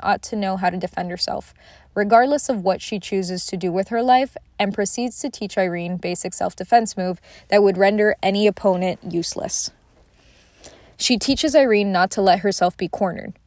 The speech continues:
to scream not about what is happening to her, but about a fire, to draw attention to where someone may be attacking to her, how to step on the arch of a foot properly, how to drive a hand into someone's nose, how to get out of a chokehold.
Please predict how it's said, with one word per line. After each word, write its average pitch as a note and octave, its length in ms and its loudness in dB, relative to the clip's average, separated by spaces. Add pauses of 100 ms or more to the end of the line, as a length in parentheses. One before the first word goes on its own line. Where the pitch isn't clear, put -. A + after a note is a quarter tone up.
(140)
to A3+ 120 -4
scream C4 560 0
not A3 160 6
about A3+ 240 6
what G#3 120 2
is G3 140 -2
happening G3 460 0
to F#3+ 140 -6
her, F3+ 260 -2 (320)
but A3+ 100 6
about B3 220 6
a - 20 0
fire, F#3+ 640 2
to A3 100 -2
draw G3+ 240 6
attention F#3 680 -2 (300)
to G#3+ 120 0
where G3 160 4
someone G3 400 2
may F#3 140 0
be F3+ 140 -2
attacking F3 480 -4
to F#3 120 -6
her, F#3+ 200 -6 (400)
how A3+ 140 4
to A#3 80 6
step - 240 2
on A3+ 140 6
the G#3+ 160 -2
arch G#3 240 2
of G3 80 -6
a G3+ 60 -2
foot - 280 -2
properly, F3+ 460 -2
how G3 180 0
to G3+ 100 2
drive G3+ 340 4
a G#3 40 4
hand G#3 440 -2
into G3 200 -4
someone's F3+ 460 -6
nose, F#3 360 -2 (320)
how G3 100 2
to G3 80 2
get G3 180 2
out F#3+ 140 6
of F#3 100 2
a F3+ 60 -6
chokehold. - 600 -4